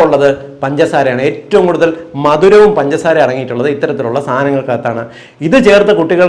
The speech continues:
കഴിച്ചു കഴിഞ്ഞാൽ സംഭവിക്കുന്നത് എന്താ? ഇതിനകത്ത് വല്ല ന്യൂട്രീഷ്യൻസ് ഉണ്ടെങ്കിൽ തന്നെ ഈ മധുരം അതിൻ്റെ അതിപ്രസരം കാരണം കുട്ടികളുടെ തലച്ചോറിലേക്ക്, ശരീരത്തിലേക്ക് ഇത് വലിച്ചെടുക്കത്തില്ല. ഇങ്ങനെ ഈ മധുരം മാത്രം വലിച്ചെടുത്ത് ഇതും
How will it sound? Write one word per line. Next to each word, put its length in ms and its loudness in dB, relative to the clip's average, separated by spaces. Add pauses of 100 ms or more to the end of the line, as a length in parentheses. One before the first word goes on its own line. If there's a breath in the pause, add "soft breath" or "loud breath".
കഴിച്ചു 240 -2
കഴിഞ്ഞാൽ 300 -2 (280)
സംഭവിക്കുന്നത് 520 2
എന്താ? 160 2 (280 loud breath)
ഇതിനകത്ത് 380 2
വല്ല 240 4
ന്യൂട്രീഷ്യൻസ് 600 -2
ഉണ്ടെങ്കിൽ 380 0
തന്നെ 180 -2 (280 loud breath)
ഈ 60 0 (140)
മധുരം 360 4 (220)
അതിൻ്റെ 380 0
അതിപ്രസരം 580 0
കാരണം 280 -2
കുട്ടികളുടെ 480 0
തലച്ചോറിലേക്ക്, 680 -2
ശരീരത്തിലേക്ക് 460 -4
ഇത് 140 -2
വലിച്ചെടുക്കത്തില്ല. 600 0 (440 loud breath)
ഇങ്ങനെ 260 4 (300)
ഈ 40 4 (140)
മധുരം 340 4 (100)
മാത്രം 360 0
വലിച്ചെടുത്ത് 460 -2 (380 loud breath)
ഇതും 140 4